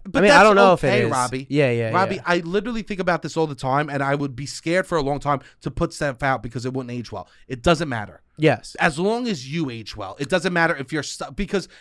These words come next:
Speaker 1: at least then you go, "Yeah, look at me. I was an idiot. I tried my best."
Speaker 2: Yeah, yeah, yeah, yeah. No, absolutely.
Speaker 1: As long as you, I'm not physically hurting anyone
Speaker 2: No,
Speaker 1: or
Speaker 2: for
Speaker 1: emotionally,
Speaker 2: sure.
Speaker 1: like,
Speaker 2: Yeah, yeah.
Speaker 1: attacking people,
Speaker 2: No.
Speaker 1: which I'm never really doing.
Speaker 2: No, no, no, no, no, never.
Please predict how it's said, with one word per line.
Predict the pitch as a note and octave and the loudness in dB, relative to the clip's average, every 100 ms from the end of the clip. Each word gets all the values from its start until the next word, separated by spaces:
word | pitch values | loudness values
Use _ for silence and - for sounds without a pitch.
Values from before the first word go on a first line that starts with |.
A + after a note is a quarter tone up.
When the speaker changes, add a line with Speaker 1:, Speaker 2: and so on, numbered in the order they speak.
| - | -6
Speaker 1:
at | F3 F3+ | -4 -2
least | A3 - | -4 -2
then | G#3 | -4
you | |
go, | G3 G3+ | -2 -2
"Yeah, | B3 C#4 | 0 -2
look | A3+ C4+ | -2 -6
at | B3+ | -6
me. | F#3+ | -6
I | |
was | D#3+ | -4
an | E3 | -4
idiot. | A#3+ A#3 A#2+ - | -4 -4 -8 -6
I | E3 | -4
tried | E3+ G3+ G#3+ | 0 2 2
my | G#3 | 2
best." | F3 C#3+ - - | 0 -2 -4 0
Speaker 2:
Yeah, | D3+ C#3 | 4 4
yeah, | A#2+ A#2 | 2 -2
yeah, | A2+ A2 | -4 -6
yeah. | A2+ A2 - _ | -8 -12 -16 _
No, | - G3 C3+ - | 4 6 6 6
absolutely. | E3 D#3 C3+ A2 G2 | 4 4 -4 -4 -4
Speaker 1:
As | F#3 F#3 | -2 0
long | C#4+ | -2
as | C#4 | -4
you, | A#3+ | -2
I'm | F#3 | -2
not | F#3+ F#3 | -2 -6
physically | - - F3+ E3+ - E3+ | -10 -4 -4 -4 -4 -4
hurting | C3+ C3+ D3+ E3 | -2 -4 -4 -4
anyone | F3 F3+ F#3 | -4 2 6
Speaker 2:
No, | G#3+ E3 | 8 6
Speaker 1:
or | |
Speaker 2:
for | C#3 D#3 | 6 2
Speaker 1:
emotionally, | D#3+ D#3 | 4 4
Speaker 2:
sure. | A2+ | 4
Speaker 1:
like, | D3 C#3 - | 0 -4 -6
Speaker 2:
Yeah, | D3+ E3 | 2 4
yeah. | B2+ | 4
Speaker 1:
attacking | B2 C3+ - F#3+ | 2 0 -2 -6
people, | G3+ G3+ A#3 B3+ - | -4 0 2 2 0
Speaker 2:
No. | C#3 | -2
Speaker 1:
which | F#3+ F#3 | -2 0
I'm | G3 D#3 | -2 0
never | F3+ A3+ | 0 0
really | F3 D#3+ D#3+ B2 | 0 0 0 0
doing. | C3 E3 A#2+ D3 | 0 -2 -4 -4
Speaker 2:
No, | E3 D#3 | 0 2
no, | B2+ A#2+ | 2 -2
no, | A2+ | -4
no, | A2+ A2+ | -6 -8
no, | A2+ | -8
never. | B2+ A#2+ | -6 -8